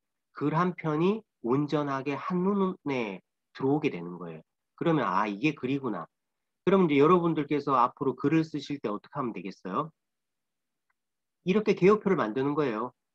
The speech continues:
내가 쓰고 싶은 어떤 글의 중심 소재가 있고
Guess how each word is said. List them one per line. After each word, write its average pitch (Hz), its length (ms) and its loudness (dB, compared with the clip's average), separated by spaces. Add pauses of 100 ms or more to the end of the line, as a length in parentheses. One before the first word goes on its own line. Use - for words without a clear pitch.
(180)
내가 139 280 2
쓰고 156 400 -6
싶은 147 680 -2
어떤 120 540 -4
글의 127 640 0
중심 120 540 -4
소재가 139 380 -2
있고 160 520 -2